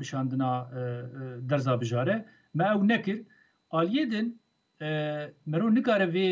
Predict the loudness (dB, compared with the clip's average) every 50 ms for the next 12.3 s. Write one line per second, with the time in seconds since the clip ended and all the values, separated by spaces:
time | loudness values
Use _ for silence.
0 | 2 0 -4 -8 _ _ -10 -8 -6 -6 -6 -6 -6 -8 -8 -10 -4 -2 0 0
1 | 0 0 0 0 0 -2 -2 -6 -10 -16 -20 _ _ -18 -16 -14 -12 -10 -8 -8
2 | -8 -8 -8 -8 -10 -10 -12 -12 -10 -8 -2 0 2 2 4 4 2 2 2 0
3 | 0 2 2 4 4 4 4 4 2 -2 -4 -10 _ _ _ _ _ -8 -6 -4
4 | -4 -4 -4 -4 -6 -6 -8 -12 -16 _ _ -14 -10 -10 -8 -4 0 0 0 0
5 | 0 0 -2 -2 0 0 0 0 0 0 -2 -2 0 0 -2 -2 -2 -4 -4 -4
6 | -4 -4 -6 -8 -14 -20 _ _ -8 -6 -4 -2 -2 -2 -4 -4 -8 -6 -8 -8
7 | -8 -4 -2 0 0 0 0 -2 -4 -6 -8 -10 -6 -2 -2 0 0 2 0 0
8 | 0 0 -2 -4 -6 -4 -4 -4 -4 -4 -4 -6 -6 -8 -8 -12 -16 _ _ _
9 | _ _ -2 -2 0 0 0 0 0 0 0 2 2 2 0 0 0 -2 -4 -4
10 | -8 -12 _ _ _ _ -8 -4 -4 -2 -2 -4 -2 -2 -2 -2 -2 -2 -2 -2
11 | 0 0 0 2 2 0 -2 -2 0 0 2 2 2 0 0 -2 -4 -4 -2 0
12 | 0 2 2 2 0 -2